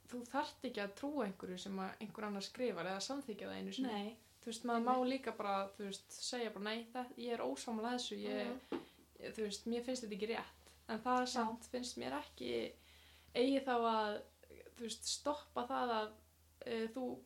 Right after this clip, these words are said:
Speaker 1: gætir skrifað þetta.
Speaker 2: Já.
Speaker 1: En það er svo val annarra að hafna því eða, en þetta
Speaker 2: Já.
Speaker 1: auðvitað, mér finnst þetta samt alveg verða að vera innan ákveðna marka, sko. Ég er alveg sammála mörgu eins og að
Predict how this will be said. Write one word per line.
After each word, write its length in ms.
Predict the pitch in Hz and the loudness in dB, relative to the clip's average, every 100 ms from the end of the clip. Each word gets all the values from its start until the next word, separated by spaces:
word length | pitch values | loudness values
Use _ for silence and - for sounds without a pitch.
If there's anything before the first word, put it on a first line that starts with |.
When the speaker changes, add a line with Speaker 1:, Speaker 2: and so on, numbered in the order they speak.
| - | -2
Speaker 1:
gætir 300 | 262 269 247 | 2 4 2
skrifað 440 | 226 277 226 170 - | 2 0 2 2 -2
þetta. 140 | - - - | -10 -14 -4
Speaker 2:
Já. 160 | 220 196 | -2 -2
Speaker 1:
En 100 | 233 | 0
það 120 | 247 247 | 4 4
er 60 | |
svo 140 | 247 226 | 4 2
val 280 | 262 269 262 | 4 4 2
annarra 540 | 277 269 240 220 208 - - _ | 0 0 0 0 -2 -8 -20 _
að 160 | 233 226 | -4 -2
hafna 320 | 254 214 202 | -2 -2 -2
því 140 | 190 190 | -2 -2
eða, 280 | 190 190 196 - - - - - | -2 -4 -6 -12 -20 -20 -6 2
en 120 | 220 | 2
þetta 180 | 247 247 | 4 10
Speaker 2:
Já. 20 | |
Speaker 1:
auðvitað, 400 | 247 247 247 247 | 10 10 8 6
mér 20 | |
finnst 160 | 247 247 240 | 4 0 2
þetta 100 | 233 | 2
samt 500 | 226 269 285 - - | 4 0 -2 -12 0
alveg 280 | 247 247 233 | 2 4 8
verða 320 | 247 254 240 | 6 6 4
að 40 | |
vera 180 | 233 233 | 4 2
innan 200 | 233 226 220 | 2 2 0
ákveðna 240 | 226 220 202 | 0 -2 0
marka, 360 | 190 - - | -2 -4 -10
sko. 220 | 165 - 170 - - - | -12 -12 -14 -14 -20 -2
Ég 120 | 226 | 2
er 60 | 220 | 4
alveg 180 | 220 220 | 4 2
sammála 480 | 247 254 254 233 214 | 0 0 2 2 2
mörgu 400 | 226 226 - 190 | 2 0 -2 -4
eins 220 | 185 185 | -2 -4
og 80 | 190 | -2
að 240 | 190 190 | -2 -2